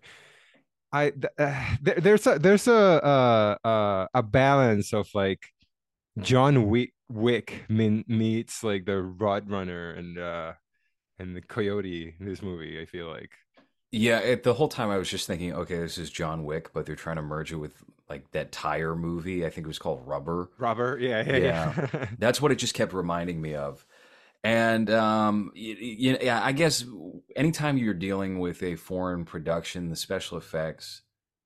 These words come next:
Speaker 2: are gonna be, anytime there's visual effects, they, it comes across a little more two-dimensional, I think. And that, that certainly happened with the head explosion, and then the very end with the plane and the, just the background, and
Speaker 1: Yeah.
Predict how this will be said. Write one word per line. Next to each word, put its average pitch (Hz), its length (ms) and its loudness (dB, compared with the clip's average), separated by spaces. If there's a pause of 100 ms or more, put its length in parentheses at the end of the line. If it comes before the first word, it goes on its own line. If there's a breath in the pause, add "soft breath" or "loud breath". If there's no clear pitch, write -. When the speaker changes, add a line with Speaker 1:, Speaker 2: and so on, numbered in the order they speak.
(140)
Speaker 2:
are 82 80 -8
gonna 85 180 -4
be, 76 540 -6 (1120)
anytime 165 360 2
there's 123 140 2
visual 107 280 0
effects, 95 280 -4
they, 90 160 -4 (120)
it 107 220 -8
comes 120 200 -4
across 110 320 -6
a - 40 -16
little 110 200 2
more 101 160 2
two-dimensional, 82 640 -6
I 71 80 -10
think. 71 380 -12 (340 soft breath)
And 104 120 0
that, 127 260 -2
that 110 300 0
certainly 107 300 -6
happened 101 320 -4
with 92 140 -6
the 87 120 -8
head 98 220 0
explosion, 95 800 -2 (380 soft breath)
and 104 140 4
then 113 160 6
the 98 100 2
very 98 420 0
end 92 220 -2
with 87 120 -8
the - 80 -18
plane 85 800 -4
and 90 100 -10
the, 78 100 -8 (200)
just - 240 -6
the - 80 -14
background, 87 760 -4
and 73 320 -10
Speaker 1:
Yeah. 92 160 -10